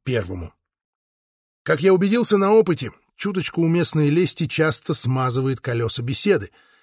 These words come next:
ведь даже когда цель таких комплиментов понятна,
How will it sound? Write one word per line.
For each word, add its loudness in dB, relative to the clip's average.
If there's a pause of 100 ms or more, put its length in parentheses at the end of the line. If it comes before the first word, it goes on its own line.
(160)
ведь -6
даже 4
когда 2
цель 2
таких -2
комплиментов 0
понятна, 0